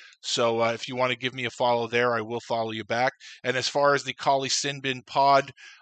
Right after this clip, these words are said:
account, that's all show stuff. That's mostly Islander Enforcer stuff and maybe now a little bit of the Riptide here. Um, if you're interested in the show, if you like what you hear, chances are you would like that,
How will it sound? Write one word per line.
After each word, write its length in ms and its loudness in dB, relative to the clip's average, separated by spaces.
account, 540 4
that's 240 4
all 180 2
show 280 2
stuff. 380 2
That's 260 4
mostly 380 -2
Islander 380 0
Enforcer 460 -8
stuff 420 -2
and 140 -8
maybe 280 -6
now 260 0
a 20 -4
little 300 -4
bit 240 -2
of 160 -4
the 80 -6
Riptide 600 -2
here. 240 -6
Um, 500 2
if 140 -6
you're 140 4
interested 400 -2
in 100 -4
the 80 -4
show, 460 4
if 160 -12
you 100 -4
like 240 4
what 180 -8
you 60 -8
hear, 340 0
chances 380 0
are 120 4
you 160 0
would 140 -4
like 280 0
that, 220 0